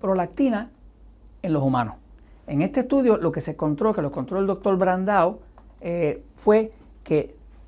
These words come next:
se descubrió que cuando uno aumenta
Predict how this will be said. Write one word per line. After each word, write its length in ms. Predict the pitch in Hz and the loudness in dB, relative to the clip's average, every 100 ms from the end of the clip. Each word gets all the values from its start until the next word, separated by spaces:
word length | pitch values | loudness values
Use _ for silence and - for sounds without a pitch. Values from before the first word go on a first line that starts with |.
| - | -20
se 220 | - - 175 | -10 -2 0
descubrió 540 | 202 202 196 175 165 | 2 2 4 6 4
que 140 | 175 | 2
cuando 340 | 139 143 139 151 | -2 0 2 4
uno 200 | 226 262 | 6 6
aumenta 840 | 202 180 185 240 294 285 - 165 | 6 4 4 6 6 4 2 -2